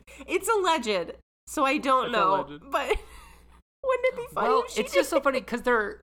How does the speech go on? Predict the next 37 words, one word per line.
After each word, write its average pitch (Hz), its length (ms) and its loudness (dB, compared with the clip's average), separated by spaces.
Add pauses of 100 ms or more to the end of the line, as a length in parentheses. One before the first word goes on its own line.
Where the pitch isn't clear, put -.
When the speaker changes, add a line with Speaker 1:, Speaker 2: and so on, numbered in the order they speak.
Speaker 2:
there 226 180 -2
are 233 100 -2
key 277 280 -4
players 156 640 -4
in 151 340 -6
the 156 80 -4
Miley 147 600 -4
Selena 131 840 -8 (260)
intersection, 135 680 -10 (160)
Speaker 1:
Yeah. 180 480 0
Speaker 2:
intersectionality. 107 380 -12
Speaker 1:
Future 302 360 -2
Speaker 2:
I 190 200 4
would - 100 -2
Speaker 1:
author 185 60 0
of 175 80 2
Speaker 2:
say 160 280 -2
Speaker 1:
Lose 185 300 -2
You 175 80 -2
to 165 60 -2
Love 156 260 -2
Me 135 280 -6
is, 135 280 -8
uh, 131 360 -6 (680)
being 180 120 -6
a 160 60 -4
little 151 140 -4
bit 147 120 -4
of 127 60 -6
a 139 160 -6
Speaker 2:
So, 175 140 0
Speaker 1:
hypocrite 147 200 -4
here, 123 240 -10
but 117 240 -12 (140)
Speaker 2:
like, 180 380 -12 (240)
Nick 175 340 -8
Jonas, 170 760 -4